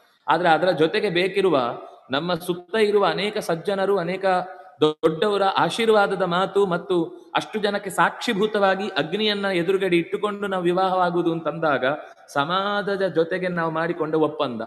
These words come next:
ಅದನ್ನ ಅಷ್ಟು ಸುಲಭದಲ್ಲಿ ಮುರಿಲಿಕ್ಕಾಗುದಿಲ್ಲ.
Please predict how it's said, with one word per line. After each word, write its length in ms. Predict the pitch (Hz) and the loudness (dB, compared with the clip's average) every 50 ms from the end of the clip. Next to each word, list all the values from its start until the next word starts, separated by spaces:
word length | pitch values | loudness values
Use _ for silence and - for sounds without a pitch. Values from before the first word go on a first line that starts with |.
| - - _ _ _ _ _ _ _ _ _ _ _ _ _ _ _ - | -12 -16 _ _ _ _ _ _ _ _ _ _ _ _ _ _ _ -14
ಅದನ್ನ 240 | 117 135 139 139 139 | -10 -10 -8 -8 -8
ಅಷ್ಟು 220 | 135 - - 156 | -8 -8 -10 -10
ಸುಲಭದಲ್ಲಿ 540 | 156 151 135 151 156 156 151 151 151 143 139 | -8 -6 -6 -4 -2 -2 -2 -2 -2 -4 -4
ಮುರಿಲಿಕ್ಕಾಗುದಿಲ್ಲ. 880 | 135 135 151 156 143 147 143 - 127 131 135 143 135 127 113 107 | -4 -4 -4 -2 -4 -4 -6 -4 -4 -2 -2 0 0 -2 -2 -4